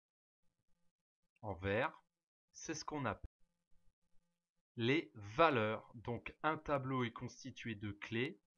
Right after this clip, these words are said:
et à chaque clé est associée une valeur. Donc nous venons de, de voir ce qu'était un tableau.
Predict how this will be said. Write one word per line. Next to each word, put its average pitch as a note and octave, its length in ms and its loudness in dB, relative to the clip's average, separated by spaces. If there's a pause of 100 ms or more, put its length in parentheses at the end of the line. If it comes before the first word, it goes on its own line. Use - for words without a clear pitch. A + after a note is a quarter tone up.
(520)
et D3+ 420 2
à A2 100 0
chaque - 380 0
clé C3 200 0
est D#3 140 -4
associée C3+ 800 -4
une F#3 380 -4
valeur. A2 600 0 (1500)
Donc B2+ 200 -4
nous E3 140 -2
venons D3+ 260 -2 (100)
de, B2 260 4
de A2+ 60 2
voir A2+ 500 6
ce - 100 -10
qu'était B2+ 280 -4
un B2 160 0
tableau. A2+ 560 -2